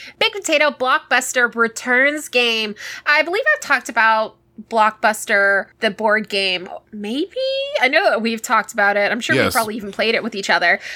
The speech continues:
Speaker 1: I don't know if I've talked about it on this podcast, uh, but it's such a fun game.
Speaker 2: Oh, yeah, it's Blockbuster, and there's so many of a,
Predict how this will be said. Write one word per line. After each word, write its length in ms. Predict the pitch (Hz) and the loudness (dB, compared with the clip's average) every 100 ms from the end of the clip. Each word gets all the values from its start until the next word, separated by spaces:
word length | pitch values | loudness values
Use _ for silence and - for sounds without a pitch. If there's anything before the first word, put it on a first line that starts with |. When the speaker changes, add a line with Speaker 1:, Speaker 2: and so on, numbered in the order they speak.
| - | -6
Speaker 1:
I 40 | 214 | 0
don't 160 | 269 | 2
know 80 | 330 | 2
if 100 | 302 | 2
I've 120 | 381 | 0
talked 220 | - 320 285 | 2 0 2
about 160 | 254 | 2
it 140 | 247 - | 2 2
on 160 | 247 240 | 0 0
this 360 | 233 - - _ - | -2 -6 -16 _ -2
podcast, 560 | 233 - 180 - - - - - 294 | -2 0 0 0 -2 -10 -16 -4 2
uh, 160 | 277 - | 2 2
but 100 | 311 | 0
it's 220 | 381 370 | 0 0
such 560 | - - 269 277 - - - | -6 -6 -4 -2 -4 -6 -2
a 120 | 262 | -2
fun 600 | 247 - 254 240 233 233 240 - - _ - | -2 -4 0 2 2 -2 -6 -14 -20 _ -14
game. 560 | 196 233 208 160 123 117 - | -2 0 2 0 -6 -14 -10
Speaker 2:
Oh, 120 | 143 | -2
yeah, 160 | 147 160 | 2 2
it's 180 | 123 - | 2 0
Blockbuster, 600 | 123 147 - 98 - 123 | 0 0 2 0 2 0
and 80 | 104 | 0
there's 160 | 101 | -2
so 180 | - 131 | 0 0
many 320 | 120 120 110 - | 0 -2 -4 -2
of 180 | 104 | -2
a, 60 | 104 | 0